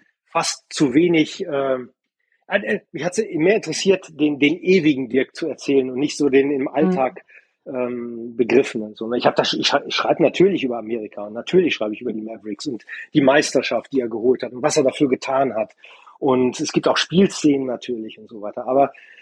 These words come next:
Speaker 1: ähm, ich bin schon sehr fokussiert auf, auf Dirk
Speaker 2: Ja,
Speaker 1: im
Speaker 2: ich
Speaker 1: Buch. Ja.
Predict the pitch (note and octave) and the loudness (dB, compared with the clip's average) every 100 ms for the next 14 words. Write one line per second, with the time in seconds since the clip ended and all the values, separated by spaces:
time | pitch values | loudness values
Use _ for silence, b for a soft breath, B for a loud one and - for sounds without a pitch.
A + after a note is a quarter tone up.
0 | B _ C3+ B2 B2 B2 B2 A#2+ A#2+ A2+ | B _ 2 4 4 2 0 -2 -6 -10
1 | _ _ _ _ - - F3+ E3+ C#3 D3+ | _ _ _ _ -2 0 4 6 6 2
2 | - - A#2+ - C3+ - A#2 - _ _ | -2 -8 -8 -4 -6 -6 -18 -18 _ _
3 | _ _ _ _ _ _ _ _ - - | _ _ _ _ _ _ _ _ -18 -10
4 | B2+ C3 G3 F3 G2+ - - - C3 A2+ | -8 -2 2 0 -2 -10 -14 -4 0 0